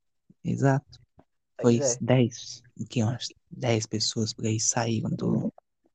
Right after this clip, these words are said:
Speaker 2: Do grupo.
Speaker 1: de as contas. Aí, ah, tu contou que foi que houve um trabalho, assim,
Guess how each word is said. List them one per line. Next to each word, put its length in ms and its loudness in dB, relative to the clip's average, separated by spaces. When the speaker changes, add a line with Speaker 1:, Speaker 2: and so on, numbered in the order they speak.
Speaker 2:
Do 80 -10
grupo. 220 -6
Speaker 1:
de 100 2
as 220 2
contas. 720 2
Aí, 840 0
ah, 100 0
tu 160 -6
contou 320 8
que 120 -2
foi 120 6
que 180 4
houve 200 8
um 100 4
trabalho, 440 0
assim, 400 2